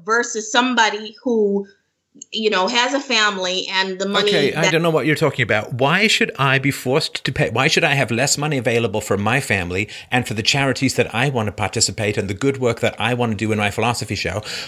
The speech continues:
Speaker 2: Why should I be taxed at the rate of thousands and thousands and thousands of dollars a year to pay for people who are here illegally?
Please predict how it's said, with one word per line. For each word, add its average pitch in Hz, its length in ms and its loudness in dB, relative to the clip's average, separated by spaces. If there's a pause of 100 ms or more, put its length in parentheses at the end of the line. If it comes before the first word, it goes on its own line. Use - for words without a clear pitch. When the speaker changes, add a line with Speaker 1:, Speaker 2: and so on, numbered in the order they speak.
Speaker 2:
Why 135 300 2
should 180 180 2
I 156 140 2
be 151 140 -2
taxed 120 420 -2
at 113 100 -4
the 120 80 -2
rate 104 320 0 (300)
of 110 100 -2
thousands 151 600 0
and 120 120 0
thousands 131 540 0
and 123 140 -2
thousands 143 520 0
of 127 80 -4
dollars 117 360 0
a 123 40 -2
year 107 260 0
to 101 100 -8
pay 117 220 2
for 123 120 -4
people 104 460 -4 (760)
who 117 100 2
are 104 60 2
here 101 320 2
illegally? 95 500 -4